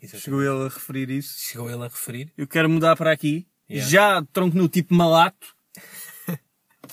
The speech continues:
Speaker 2: Eh, em pleno red light.
Speaker 1: Yeah.
Speaker 2: Já, tronco nu, eu quero viver aqui.
Speaker 1: Exatamente.
Speaker 2: Eh, e ser explorado nestas janelas.
Speaker 1: Exatamente. Porque é uma coisa que acontece muito também em Amsterdão. É os re-, os red light district.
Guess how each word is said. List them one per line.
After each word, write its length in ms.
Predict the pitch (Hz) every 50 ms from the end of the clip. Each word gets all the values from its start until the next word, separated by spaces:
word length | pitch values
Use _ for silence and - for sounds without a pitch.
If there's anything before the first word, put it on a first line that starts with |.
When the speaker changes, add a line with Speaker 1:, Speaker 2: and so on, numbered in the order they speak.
| - -
Speaker 2:
Eh, 260 | 170 160 156 156 151 165
em 100 | 165 165
pleno 280 | - 170 170 165 160
red 200 | 139 160 156 151
light. 340 | 143 143 143 - 156 170 - - - - _
Speaker 1:
Yeah. 240 | 127 123 120 123 147 - _
Speaker 2:
Já, 220 | 156 151 170 180 175
tronco 360 | - - 170 175 165 - -
nu, 280 | 165 165 170 180 185 - _ _ _ _ -
eu 140 | 190 185
quero 280 | 175 - - 196 185 175
viver 280 | 180 185 165 180 185 185
aqui. 380 | 180 - - 156 147 160 - _ _ _ _ _ _ _ _ _
Speaker 1:
Exatamente. 560 | - 107 104 101 92 - - 101 98 95 98 _ _ _ _ -
Speaker 2:
Eh, 180 | 139 139 135 139
e 100 | 156 139
ser 140 | - 175
explorado 580 | 170 - - - 165 160 156 160 160 160 156 143
nestas 360 | 151 156 160 156 - - 151 139
janelas. 540 | 151 156 156 143 135 143 143 147 - - - - - _
Speaker 1:
Exatamente. 560 | 151 139 107 120 110 - 110 110 107 104 104 - _ - - -
Porque 160 | _ - - 117
é 20 |
uma 100 | 120 120
coisa 200 | 117 117 120 117
que 60 | 123
acontece 680 | 120 117 - 131 - 131 123 135 135 127 - - -
muito 260 | 160 165 170 165 151 -
também 360 | - 147 147 147 151 151 147
em 40 | 147
Amsterdão. 600 | 151 - - 165 160 160 175 196 220 262 277 - _ _ _ _ _ _ _ _ _ _ _ _ _ _
É 320 | - 202 208 214 220 214 - -
os 140 | 170 135
re-, 240 | - 131 - 127 135 -
os 160 | 139 123 -
red 160 | - 131 117 98
light 200 | 107 107 107 104
district. 400 | 113 165 196 - - 277 294 -